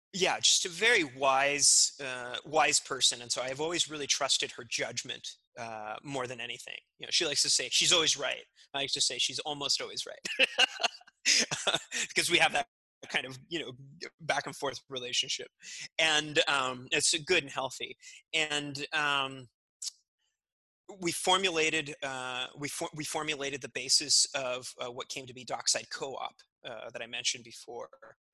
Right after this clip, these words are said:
And she said, "Hey, there's somebody that, that you should meet, somebody that I just finished, uh, my M B A with." And that person, I like to refer to him as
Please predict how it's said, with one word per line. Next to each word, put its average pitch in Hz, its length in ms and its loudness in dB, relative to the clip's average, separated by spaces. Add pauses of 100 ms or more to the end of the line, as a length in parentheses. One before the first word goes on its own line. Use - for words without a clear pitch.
(400)
And 143 140 -2
she - 140 4
said, 147 180 4
"Hey, 175 120 0
there's 165 160 0
somebody 180 380 0
that, 139 140 -6 (420)
that 139 180 -8 (760)
you 143 260 -14 (200)
should 139 220 0 (360)
meet, 127 540 -16 (100)
somebody 135 360 -6
that 123 120 -8
I 120 120 -8
just - 320 -4
finished, 127 400 -4
uh, 123 240 -8
my 127 240 -6
M 131 140 -8
B 120 160 -12
A 123 140 -8
with." - 380 -18 (340)
And 127 500 -2 (140)
that 139 300 2
person, 127 600 -2 (240)
I 131 100 -2
like 135 220 -2
to 151 100 -10
refer 135 340 -8
to 131 80 -6
him 123 340 -10 (100)
as 120 340 -4